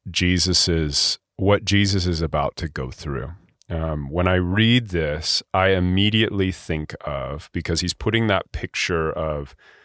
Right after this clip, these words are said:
"Should I say, 'Save me from this, Father,' or should I focus in on the glory of God?"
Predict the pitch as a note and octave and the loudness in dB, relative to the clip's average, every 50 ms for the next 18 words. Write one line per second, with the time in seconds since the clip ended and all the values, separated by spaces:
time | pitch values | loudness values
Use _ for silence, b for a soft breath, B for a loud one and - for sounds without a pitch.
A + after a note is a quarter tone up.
0 | b b b b - - - - A#2 A2 A2 G#2 G2+ F#2 - - - G2+ F2+ F2 | b b b b -6 -4 0 2 2 4 4 2 4 2 2 2 4 2 2 2
1 | E2 D#2+ D#2 D#2 - - - - - A2+ A#2+ C3+ C3+ A#2 - - F2+ E2 D#2 D2 | 0 -4 -4 -2 0 2 2 4 4 4 4 4 2 0 0 -2 -2 -2 -4 -6
2 | - - F2+ D#2+ D2+ C#2+ C#2 C2+ C#2 D2 - - - - D#2 C#2+ C2 B1+ - C#2 | -6 -4 -4 -4 -4 -4 -8 -8 -6 -4 -4 -4 -2 -2 -4 -4 -4 -4 -6 -8
3 | D2+ E2+ F#2 - _ _ _ _ _ _ _ _ _ _ _ _ _ _ _ G2+ | -8 -8 -10 -12 _ _ _ _ _ _ _ _ _ _ _ _ _ _ _ 2
4 | G2+ G2+ F#2+ F2+ E2+ D#2+ E2 F#2+ G2+ - _ _ _ _ _ - - - - - | 2 4 4 4 2 2 2 0 -2 -6 _ _ _ _ _ -8 -4 -2 2 2
5 | G#2+ G2 - - F#2+ F#2 F2 - - - - G#2+ G#2 G2+ - B2 A2+ - - - | 2 2 2 0 0 -2 -2 -4 -6 -2 0 0 0 2 0 0 0 0 0 0
6 | - G2+ F#2 F2+ E2 E2 D#2 D2+ D#2+ D#2 D2+ D#2 D2 _ - D#2+ D#2 D2+ D2 D2 | 0 0 0 0 0 -2 -2 -2 -2 -2 -2 -4 -6 _ -4 -2 0 0 0 0
7 | C#2+ D2 D2 C#2+ - _ - F#2+ F2+ E2+ C#2+ C2+ B1+ - - | -2 -2 -4 -6 -6 _ 0 2 2 2 0 -4 -6 -10 -16